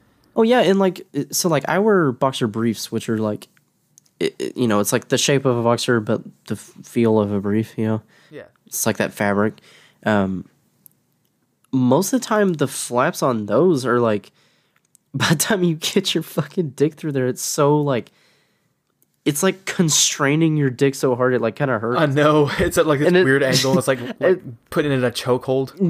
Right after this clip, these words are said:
Speaker 1: Yeah, and it's, like, bent sideways. It's like, "What the
Speaker 2: Ugh,
Speaker 1: fuck is
Speaker 2: that's
Speaker 1: going
Speaker 2: the,
Speaker 1: on here?"
Speaker 2: that's
Speaker 1: It's
Speaker 2: the
Speaker 1: like,
Speaker 2: worst.
Speaker 1: <laughs> you, you have to, like, grab the tip and, like, aim it down. It's like, "Well, this is
Speaker 2: Shit.
Speaker 1: fucking pointless."
Speaker 2: <laughs>
Speaker 1: I'd
Speaker 2: Yeah.
Speaker 1: much rather just whip that bitch out and just let it aim.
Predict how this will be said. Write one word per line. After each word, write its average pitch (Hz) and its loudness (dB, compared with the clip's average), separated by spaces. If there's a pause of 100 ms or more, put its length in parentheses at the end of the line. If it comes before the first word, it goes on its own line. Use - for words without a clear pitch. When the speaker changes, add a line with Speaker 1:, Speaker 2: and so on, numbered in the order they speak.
Speaker 1:
Yeah, 170 2
and 156 4
it's, 151 0
like, 175 0 (200)
bent 147 0
sideways. 143 2
It's 147 -4
like, 127 0
"What 196 -8
the 240 -10
Speaker 2:
Ugh, - -14
Speaker 1:
fuck 214 -2
is - 2
Speaker 2:
that's 196 -2
Speaker 1:
going 185 2
Speaker 2:
the, 151 0
Speaker 1:
on 190 2
here?" 151 2
Speaker 2:
that's 139 -2
Speaker 1:
It's 151 -4
Speaker 2:
the 156 2
Speaker 1:
like, 107 -6
Speaker 2:
worst. 117 0
Speaker 1:
<laughs> - -4
you, 226 2 (240)
you 175 0
have 170 -2
to, 202 -4
like, 170 0
grab 147 2
the 143 2
tip 160 0
and, 160 -2
like, 131 0
aim 147 2
it 143 0
down. 143 0
It's 131 -2
like, 151 0
"Well, 156 -4
this 208 -6
is 160 -4
Speaker 2:
Shit. - -8
Speaker 1:
fucking 147 2
pointless." 139 0
Speaker 2:
<laughs> - -20
Speaker 1:
I'd 127 -2
Speaker 2:
Yeah. 123 4
Speaker 1:
much 113 2
rather 180 4
just 165 0
whip 143 0
that 156 2
bitch 160 0
out 156 2
and 143 0
just 131 -4
let 135 0
it 143 0
aim. 131 0